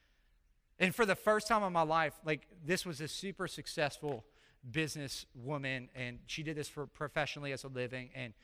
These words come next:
all of a sudden my perspective changed immensely. And not saying that I don't say whatever I want still, 'cause I, I do at times, but for the most part, like,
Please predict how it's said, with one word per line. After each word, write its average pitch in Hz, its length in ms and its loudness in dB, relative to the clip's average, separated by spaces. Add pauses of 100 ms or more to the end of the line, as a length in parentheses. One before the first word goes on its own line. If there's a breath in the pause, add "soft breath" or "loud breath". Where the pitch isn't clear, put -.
(360 soft breath)
all 170 60 6
of 185 60 4
a 170 40 -2
sudden 151 320 0
my 151 160 2
perspective 143 580 -4
changed 127 640 -8
immensely. 117 580 -6
And 175 260 -2
not 202 200 10
saying 202 200 2
that 170 100 6
I 165 80 10
don't 156 140 0
say 170 140 2
whatever 139 320 2
I 127 60 6
want 123 320 -4
still, 147 220 -2
'cause 139 160 -6
I, 180 220 6
I 180 120 2
do 131 380 -2 (280 loud breath)
at 156 140 4
times, 156 440 -4
but 175 220 -2
for 180 80 -2
the 156 80 -4
most 156 340 0
part, 165 220 -4
like, 143 140 -6